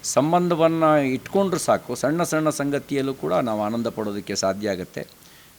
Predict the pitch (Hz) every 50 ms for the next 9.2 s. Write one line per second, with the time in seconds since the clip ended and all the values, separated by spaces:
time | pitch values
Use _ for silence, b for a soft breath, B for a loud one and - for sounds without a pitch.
0 | B - - 104 127 151 180 202 202 185 - - 135 131 131 135 147 160 151 123
1 | 101 95 101 110 - - B B B B B B B B - - 117 113 120 127
2 | 127 117 127 127 120 107 98 101 - - 147 151 156 156 143 - - 143 151 143
3 | 139 123 135 143 147 147 139 135 131 131 123 - - 143 131 135 117 117 113 -
4 | 147 143 127 98 82 78 - - - B B B B B B B B B - -
5 | - - - 107 104 101 101 101 101 101 101 - - B B B B B - -
6 | - 139 151 - - - 226 220 208 196 175 151 131 - - - - - - -
7 | - 143 139 - 190 196 - - 156 160 151 139 131 135 127 127 127 123 123 -
8 | 139 120 92 101 101 120 143 143 135 123 120 113 104 - 101 98 - - - -
9 | - - 117